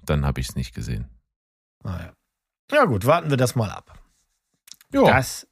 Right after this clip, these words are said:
Speaker 2: warten wir ab.
Speaker 1: Genau, und dann haben wir ja hier noch mit dabei eine Meldung, die du auch reingeschmissen hattest, glaube ich.
Speaker 2: <laughs> Ja.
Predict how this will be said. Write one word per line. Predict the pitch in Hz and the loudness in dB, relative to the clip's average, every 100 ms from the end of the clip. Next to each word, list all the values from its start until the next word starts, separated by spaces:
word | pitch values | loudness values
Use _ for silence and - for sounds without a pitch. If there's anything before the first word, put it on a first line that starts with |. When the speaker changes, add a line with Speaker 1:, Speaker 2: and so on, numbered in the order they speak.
| - | -6
Speaker 2:
warten | 104 110 131 - 104 | 0 0 0 -4 -4
wir | 104 95 | -4 -8
ab. | - - - - _ _ _ _ _ _ _ _ _ | -14 -18 -20 -20 _ _ _ _ _ _ _ _ _
Speaker 1:
Genau, | - 95 90 87 113 87 | 0 4 4 6 4 4
und | 104 95 | 4 4
dann | 98 95 98 | 4 4 4
haben | 98 95 95 92 | 4 4 4 2
wir | 95 | 4
ja | 90 | 4
hier | 90 92 92 | 4 2 2
noch | 90 - | 0 0
mit | 95 - | 0 2
dabei | 82 - 85 85 | 0 2 2 2
eine | 85 90 | 2 2
Meldung, | 85 82 87 104 101 92 | 2 2 2 0 -2 -2
die | 92 | -2
du | - | -4
auch | 92 - | -4 -2
reingeschmissen | 92 98 98 - 92 90 - 82 | -2 0 -4 -4 -2 -2 -2 -2
hattest, | 92 95 117 110 - - | -4 -2 -4 -4 -8 -6
glaube | 98 107 113 117 | -2 0 0 -2
ich. | 117 123 - | -4 -4 -6
Speaker 2:
<laughs> | |
Ja. | - | -8